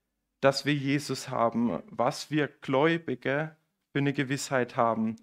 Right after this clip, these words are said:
Er hat uns mit Gott wieder lebendig gemacht und das verändert einen. Vielleicht kennst du auch jemanden, der wieder sozusagen lebendig gemacht wurde, zumindest teilweise hier auf der Erde, also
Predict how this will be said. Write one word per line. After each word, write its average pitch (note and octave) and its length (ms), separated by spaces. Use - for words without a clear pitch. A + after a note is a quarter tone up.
Er D3 220
hat F3 240
uns D#3+ 400
mit D3 320
Gott - 420
wieder D3+ 240
lebendig C3+ 500
gemacht A#2+ 460
und D3+ 200
das E3+ 140
verändert D#3 580
einen. A#2+ 560
Vielleicht D3 640
kennst E3+ 400
du D#3 100
auch C#3+ 220
jemanden, D#3+ 540
der C3+ 180
wieder C3+ 220
sozusagen B2+ 640
lebendig B2+ 560
gemacht B2+ 460
wurde, C#3+ 340
zumindest B2 540
teilweise C3 560
hier B2 240
auf B2 180
der G2 120
Erde, A#2 360
also A2 240